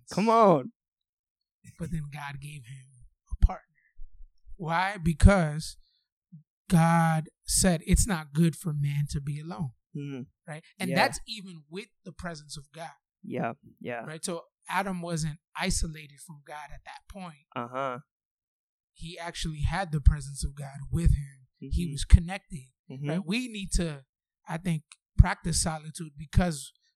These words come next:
Speaker 2: we're so easily distracted from things. But Adam was different in that he
Speaker 1: Yeah.
Speaker 2: had the presence of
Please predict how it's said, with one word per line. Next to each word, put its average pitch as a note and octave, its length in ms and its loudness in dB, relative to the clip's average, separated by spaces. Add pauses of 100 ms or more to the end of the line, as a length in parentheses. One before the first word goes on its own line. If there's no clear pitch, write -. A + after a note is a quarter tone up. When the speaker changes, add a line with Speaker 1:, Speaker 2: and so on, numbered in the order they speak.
Speaker 2:
we're F3+ 80 -4
so E3+ 240 -4
easily D#3+ 400 -8
distracted E3 800 -6 (240)
from D#3 200 -8
things. D3 380 -8
But D3 140 -8 (920)
Adam E3+ 440 2
was C#3+ 160 -10
different D3 400 -4 (100)
in C#3+ 140 -8
that C3+ 140 -12
he B2 180 -2
Speaker 1:
Yeah. B2 200 2
Speaker 2:
had G#3+ 140 -4
the D3+ 80 -4
presence C#3+ 440 2
of - 80 -16